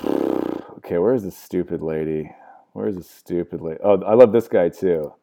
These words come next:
Adam Grabowski, who's a comedian I met a long time ago, who would just go to, like, every college booking conference, even if he wasn't performing, and hand out slap wristbands to people. Um, this guy, this is what he, this is what his comment is to me.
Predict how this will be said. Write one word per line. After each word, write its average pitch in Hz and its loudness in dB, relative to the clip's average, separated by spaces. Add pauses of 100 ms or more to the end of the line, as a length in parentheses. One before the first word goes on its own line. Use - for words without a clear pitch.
(180)
Adam 127 2
Grabowski, 101 0
who's 87 -4
a 85 0
comedian 90 -6
I 82 -8
met 85 -6
a 82 -10
long 85 -4
time 82 -12
ago, 76 -8 (120)
who 82 -6
would 87 -8
just 85 -6 (400)
go 87 0
to, 90 0
like, 82 -2
every 87 -4
college 85 -2
booking 85 -4
conference, 82 -10
even 90 -4
if 80 -8
he 80 -10
wasn't 85 -4
performing, 90 -8 (240)
and 90 -14
hand 92 -4
out 85 -2
slap 87 -4
wristbands 95 -4
to 98 -4
people. 104 -2 (800)
Um, 87 0
this 117 2
guy, 95 6 (640)
this 120 -6
is 127 -2
what 113 6
he, 120 4
this 117 4
is 135 4
what 123 8
his 120 4
comment 92 0
is 80 -6
to - -10
me. 80 -8